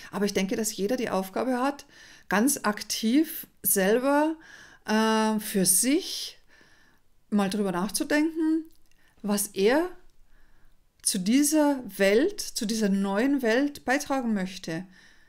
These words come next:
wie er in diese neue Welt starten möchte, was für Potenziale er von sich dort einbringen möchte.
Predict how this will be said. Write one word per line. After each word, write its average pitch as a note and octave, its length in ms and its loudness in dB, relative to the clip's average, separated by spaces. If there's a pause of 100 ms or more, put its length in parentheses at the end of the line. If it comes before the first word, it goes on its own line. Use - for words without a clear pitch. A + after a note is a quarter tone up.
(100)
wie A#3 400 0
er B3+ 380 0
in A3 120 0
diese A3+ 520 0 (160)
neue G3+ 360 0
Welt G3+ 240 -2
starten B3+ 580 -2
möchte, F#3 500 -6 (600)
was G#3 460 0
für B3 220 -2
Potenziale G#3+ 800 0
er G3+ 120 0
von F#3+ 260 -4
sich A3+ 380 -4
dort G3+ 260 -4
einbringen A#3 600 0
möchte. F3+ 500 -8